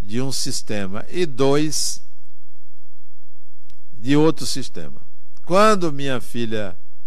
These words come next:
ante uma questão que apareceu na televisão, um problema, e eles discutiram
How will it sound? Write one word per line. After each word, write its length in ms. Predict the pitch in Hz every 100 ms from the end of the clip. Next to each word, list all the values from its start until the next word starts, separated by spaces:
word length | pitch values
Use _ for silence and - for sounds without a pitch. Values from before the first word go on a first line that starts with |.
| - -
ante 800 | 131 156 165 147 - 123 101 - - - - - -
uma 240 | 120 131 131
questão 720 | 135 120 - 123 117 104 92 - - - - -
que 80 | 120
apareceu 580 | 113 120 117 98 117
na 140 | 104 101
televisão, 560 | 101 101 95 95 123
um 60 | 131
problema, 720 | 113 107 87 107 131 117 85 - - - - - - - - -
e 140 | 120 127
eles 260 | 127 123
discutiram 880 | 107 117 - 107 - 135 143 120 87